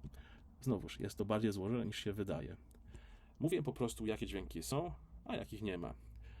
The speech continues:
Przy każdym z tych podpunktów można by powiedzieć: „To może zdać się błahostką, ale ją nie jest”. Ogólnie zdaje się, że nie ma nacisku na podpunkty przeze mnie tutaj poruszone.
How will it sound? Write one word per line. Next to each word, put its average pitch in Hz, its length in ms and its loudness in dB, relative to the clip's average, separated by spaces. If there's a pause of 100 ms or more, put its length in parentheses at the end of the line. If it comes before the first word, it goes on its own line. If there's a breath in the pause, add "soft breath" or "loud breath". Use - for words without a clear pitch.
(440 loud breath)
Przy - 160 -2
każdym 151 360 6
z - 60 -2
tych 120 140 2
podpunktów 120 880 2
można 127 260 2
by 123 100 4
powiedzieć: 85 560 0 (1120 loud breath)
„To 139 80 6
może 175 160 6
zdać 143 180 4
się 135 80 2
błahostką, 123 580 4 (200)
ale 117 260 4
ją 104 240 4 (140)
nie 92 100 2
jest”. - 320 -6 (1000 loud breath)
Ogólnie 139 400 8
zdaje 117 280 6
się, 120 140 4
że 107 100 4
nie 117 80 4
ma 127 120 2
nacisku - 380 2
na 208 80 2
podpunkty - 680 0
przeze 104 240 2
mnie 104 120 2
tutaj 98 240 2
poruszone. 95 540 -2